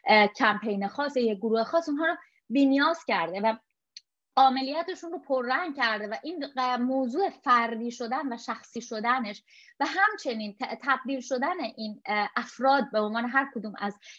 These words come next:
این کمپینرها، اه، هر کدوم از مشارکت کننده‌ها به یه چهره، اه، و شناخته شدنشون، اینها واکنش ها و ریاکشن هایی رو ایجاد کرده، اه، چه در فعالان و چه در، اه، رسانه ها، به نوعی که در نحوه پوشش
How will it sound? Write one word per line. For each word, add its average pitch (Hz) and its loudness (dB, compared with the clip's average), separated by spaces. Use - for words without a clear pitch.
این 254 -4
کمپینرها، 240 4
اه، 220 -2
هر 320 -4
کدوم 240 -4
از 220 -6
مشارکت 226 0
کننده‌ها 214 0
به 226 -4
یه 277 0
چهره، 254 -2
اه، 226 2
و 254 4
شناخته 269 0
شدنشون، 349 -2
اینها 311 -2
واکنش 277 2
ها 339 2
و 349 -2
ریاکشن 247 0
هایی 277 -2
رو 294 -6
ایجاد 262 -2
کرده، 262 0
اه، 226 4
چه 381 -6
در 381 6
فعالان 277 -2
و 240 -8
چه 247 -12
در، 220 -6
اه، 208 -6
رسانه 202 -6
ها، 285 -4
به 285 -2
نوعی 285 -4
که 311 -8
در 233 4
نحوه 247 0
پوشش 277 -6